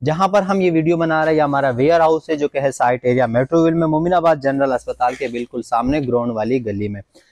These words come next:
ये आप देख सकते हैं, ये कितना ज़बरदस्त, खूबसूरत, attractive ये design है। ये इसका front है, Front के साथ साथ ये खूबसूरत, ज़बरदस्त, attractive इसका ये back और sleeves है।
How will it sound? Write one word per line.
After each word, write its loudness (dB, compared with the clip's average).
ये 4
आप 6
देख 4
सकते 0
हैं, 4
ये 2
कितना 0
ज़बरदस्त, 0
खूबसूरत, 0
attractive -2
ये 2
design 2
है। 2
ये 2
इसका -2
front -4
है, 0
Front -2
के 0
साथ 0
साथ 0
ये 2
खूबसूरत, 0
ज़बरदस्त, 0
attractive -2
इसका -2
ये 2
back -2
और 0
sleeves -2
है। 0